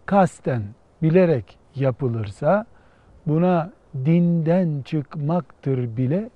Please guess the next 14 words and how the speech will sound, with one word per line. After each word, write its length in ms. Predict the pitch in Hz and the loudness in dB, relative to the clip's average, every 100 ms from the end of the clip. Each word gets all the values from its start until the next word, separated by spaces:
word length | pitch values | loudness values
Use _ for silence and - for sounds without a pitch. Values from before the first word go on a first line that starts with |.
| - | -6
diyebiliriz. 800 | 131 113 101 107 90 - - _ _ _ - - _ _ - - - | -4 -2 -6 -10 -12 -14 -20 _ _ _ -20 -20 _ _ -20 -20 -8
Demek 300 | 151 160 185 | 0 2 2
ki 300 | - 190 180 175 - _ _ - | 0 -2 -2 -6 -20 _ _ -6
Allah'ın 460 | 143 160 185 175 202 | 0 6 6 4 -2
kitabı, 720 | 185 165 175 160 170 185 160 - _ _ _ _ - | -2 0 2 2 0 -2 -4 -10 _ _ _ _ -10
Kur'an 440 | - 156 - 170 214 | -2 -2 2 0 2
ayetlerinin 800 | 202 196 175 - 175 170 175 170 | 2 2 0 0 -2 0 0 0
yazılı 460 | 151 139 165 175 | -2 -2 -2 0
bulunduğu 640 | 151 147 143 143 160 160 123 _ - _ - | 0 0 0 2 2 0 -4 _ -20 _ -6
mushafa 680 | 127 147 - 139 147 170 180 | -2 -2 -2 -2 -2 0 -2
saygısızlık, 840 | - 147 143 143 - 135 131 208 - _ _ _ _ _ _ | -2 -4 -2 -6 -4 -4 0 -2 -2 _ _ _ _ _ _
hata 500 | - 147 196 214 160 | -4 -2 0 0 2
boyutuyla 680 | 160 156 139 160 147 135 120 | 2 0 0 -2 0 0 0
başlayıp 540 | 131 - 143 135 190 | -4 -4 -2 0 0